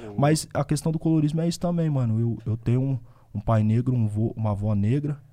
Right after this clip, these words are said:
Speaker 2: e um vô negro. Eu sei que, tipo, quanto mais... Minha namorada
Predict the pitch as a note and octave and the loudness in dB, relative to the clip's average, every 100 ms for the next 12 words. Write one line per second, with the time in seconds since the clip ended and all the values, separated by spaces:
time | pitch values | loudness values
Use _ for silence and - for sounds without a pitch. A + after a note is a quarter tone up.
0 | - _ _ G#2 A2 A2 G#2 B2+ A2+ G#2+ | -20 _ _ -2 0 2 2 2 2 2
1 | G#2+ F#2+ - G2+ - D3 C3 C3+ A#2 - | -2 -6 -10 -10 -2 -2 0 -2 -2 -4
2 | G#2+ A2+ A#2 A2+ A2+ A2 A#2 A2+ - - | -8 -6 -4 -4 -2 -2 -2 -4 -12 -18
3 | _ - _ _ _ _ - E2+ F2 G2 | _ -20 _ _ _ _ -10 -4 -2 -2
4 | G#2 G2+ G#2+ F#2 | 0 0 -2 -4